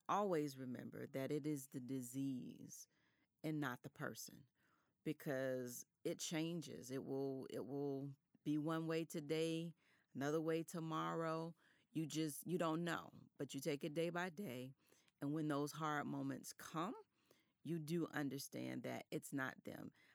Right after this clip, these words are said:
Um, it's still your mom, it's still your dad, whoever you're caring for. They're the same person. They just cannot articulate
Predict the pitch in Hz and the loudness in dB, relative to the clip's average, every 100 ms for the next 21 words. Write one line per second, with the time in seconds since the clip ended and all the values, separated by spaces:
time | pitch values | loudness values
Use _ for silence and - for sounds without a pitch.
0 | _ - 123 113 107 87 - 151 - 143 | _ -4 -2 -2 -4 -6 -6 -6 -2 2
1 | 147 160 156 160 160 160 160 139 - 139 | 4 4 0 0 0 0 0 -2 -2 -2
2 | 147 147 143 147 147 143 143 170 165 160 | 0 0 0 0 0 -2 -4 0 2 2
3 | 156 147 151 - 160 175 156 - 139 160 | 2 0 -2 -2 -4 -4 -6 -4 0 0
4 | 180 190 185 185 185 175 - - - _ | 0 -2 -2 -2 -4 -4 -8 -14 -20 _
5 | - _ _ _ - 165 160 151 165 - | -20 _ _ _ 0 2 2 0 -2 -2
6 | - 165 156 151 156 - - _ _ _ | -2 2 2 2 2 0 -8 _ _ _
7 | _ - 165 - - 185 - 156 135 - | _ -4 -4 -4 -2 -2 0 -2 0 -4
8 | - | -6